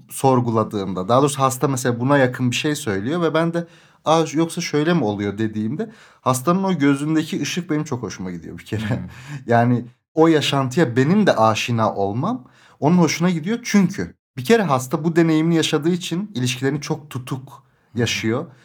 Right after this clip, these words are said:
Speaker 1: Ve bu tutukluğunu kendisine bile açıklayamıyor. Kaldı ki işte belki aile büyükleri, "Ya sen ne kadar çekingensin, niye işte rahat olmuyorsun?" diye zaten üstüne geliyor ve o da işte, "Ya bende işte düşünce müdahalesi var." falan diye
Speaker 2: <laughs>
Speaker 1: açıklayamıyor.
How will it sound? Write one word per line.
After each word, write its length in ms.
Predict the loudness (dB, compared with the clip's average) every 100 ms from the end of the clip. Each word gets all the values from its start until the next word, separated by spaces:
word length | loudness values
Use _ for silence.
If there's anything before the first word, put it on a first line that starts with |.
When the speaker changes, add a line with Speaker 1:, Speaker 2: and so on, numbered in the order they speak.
| _
Speaker 1:
Ve 160 | 0 0
bu 80 | -2
tutukluğunu 640 | -4 -6 -4 -2 -2 -2
kendisine 560 | 0 0 0 -2 -2 0
bile 140 | 2
açıklayamıyor. 720 | 0 0 -4 -2 0 -2 -4 -8 _
Kaldı 360 | 2 2 2 -2
ki 140 | -4
işte 380 | -6 -2 -2 -2 -4 -20 -6 4
belki 300 | 4 6 4
aile 400 | 4 4 2 2
büyükleri, 480 | 0 0 0 0 2
"Ya 140 | 2
sen 220 | 2 -2
ne 80 | -2
kadar 220 | 0 -2
çekingensin, 880 | -2 -6 -4 -4 -4 -6 -8 -10 -10 -16 -20 -8 2
niye 380 | 4 4 2 -2 -14 -8
işte 540 | -8 0 2 2 -2 _ _ -2
rahat 280 | 0 2 2
olmuyorsun?" 640 | 2 4 4 2 2 0
diye 120 | 2 4
zaten 380 | 6 4 2
üstüne 360 | -2 -2 -2 0
geliyor 380 | 0 0 2 2
ve 60 |
o 240 | 0 0 2
da 100 | 2
işte, 240 | 0 0
"Ya 220 | 2 4 2
bende 380 | 0 -2 -2
işte 300 | -4 -4 -6
düşünce 420 | -6 -6 -4 0 0
müdahalesi 640 | 4 6 6 2 0 4
var." 160 | 4 4
falan 360 | 4 2 2
diye 120 | 0
Speaker 2:
<laughs> 80 | 0
Speaker 1:
açıklayamıyor. 600 | -2 -4 0 2 2 0